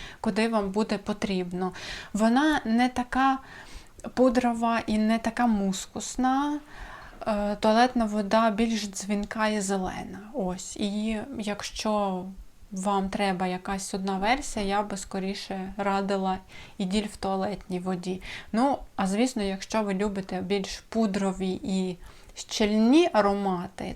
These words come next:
то купляйте собі іділь в парфумованій воді. Парфумована вода, вона більше пудри, більше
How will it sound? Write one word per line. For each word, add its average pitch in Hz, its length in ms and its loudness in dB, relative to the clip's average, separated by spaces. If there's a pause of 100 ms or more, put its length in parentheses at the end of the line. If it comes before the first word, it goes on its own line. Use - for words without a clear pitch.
то 269 300 4 (1160)
купляйте 226 520 4
собі 202 560 -2
іділь 214 480 2 (160)
в 208 260 2
парфумованій 185 1000 0
воді. 190 420 2
Парфумована 196 840 0
вода, 185 340 0
вона 185 320 0
більше 185 640 -2
пудри, 233 640 0
більше 208 680 -2